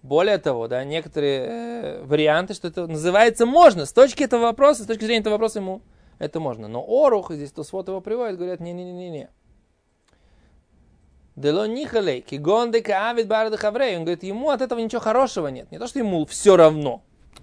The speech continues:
а ему ничего хорошего нет. И говорит, в том случае, если он не любит этого человека, да, и только в этом случае мы говорим, что что?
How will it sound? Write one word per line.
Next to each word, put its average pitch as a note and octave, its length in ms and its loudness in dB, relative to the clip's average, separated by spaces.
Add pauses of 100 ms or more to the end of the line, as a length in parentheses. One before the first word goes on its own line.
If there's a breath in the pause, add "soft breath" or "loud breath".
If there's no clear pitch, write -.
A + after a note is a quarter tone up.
а E4+ 60 -10
ему E4 220 -8
ничего C#4 200 -6
хорошего A3 280 -6
нет. C#3 160 -14 (2250)
И C#3 80 -10
говорит, D#3+ 240 -2
в - 100 -18
том G3 180 0
случае, C#4 300 -4
если D3 180 -4
он C#3+ 160 -2
не C#3+ 80 -2
любит A#3 280 -4
этого B3 200 -10
человека, F#3 540 -8 (580)
да, E3+ 320 -12 (580 soft breath)
и C#3 100 -14
только F#3 320 0
в E3+ 100 -4
этом B3+ 300 0
случае C4 580 -4
мы G#3 140 -6
говорим, G3 440 0
что F#3+ 180 -8
что? C4 480 -2